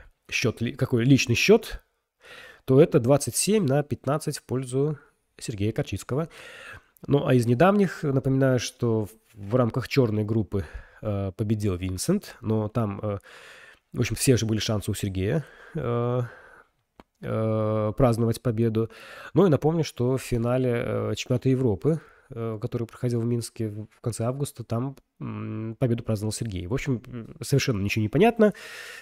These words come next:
Будем с, с нетерпением ожидать и следить, э, за этим поединком. В общем, ещё раз, в воскресенье, два часа, подключаемся, болеем, смотрим. Так, это что касается Минской классики.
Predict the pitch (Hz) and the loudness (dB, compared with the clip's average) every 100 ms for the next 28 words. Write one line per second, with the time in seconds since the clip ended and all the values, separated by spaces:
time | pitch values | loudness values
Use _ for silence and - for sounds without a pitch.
0 | - - - _ _ _ 147 214 196 151 | -20 -20 -20 _ _ _ 6 6 6 2
1 | - - - - - 151 107 - 156 156 | 2 2 2 0 0 0 0 2 4 4
2 | 139 - 117 113 151 185 113 - 107 117 | 4 2 2 2 2 2 -2 -2 -2 -2
3 | 151 - - - - _ - 101 101 92 | -4 -8 -10 -14 -14 _ -16 -8 -8 -8
4 | - - _ - _ _ _ _ - - | -16 -20 _ -20 _ _ _ _ -20 -2
5 | 117 117 117 120 107 90 85 131 - 135 | 0 0 -2 -2 -4 -6 -6 -8 -6 -8
6 | 117 - 160 214 - 107 - 101 170 202 | -8 -6 0 2 0 -4 -8 -4 -2 -2
7 | 110 110 - - 151 185 - - - 143 | -2 -6 -6 -2 -2 -4 -12 -12 -2 0
8 | 170 - 147 - - - - 98 101 156 | 0 -2 -4 -6 -20 -20 -8 -4 0 0
9 | 165 156 - - _ - _ _ _ _ | 0 -4 -12 -20 _ -20 _ _ _ _
10 | _ _ - 107 107 - 87 - - - | _ _ -6 -2 -2 -2 -6 -6 -8 -12
11 | - - 160 - - - 156 - - - | -20 -18 -18 -18 -18 -4 -4 -4 -10 -4
12 | 131 143 101 110 117 - - 92 - - | -2 -2 -2 -2 -2 -6 -6 -6 -6 -10
13 | 85 | -14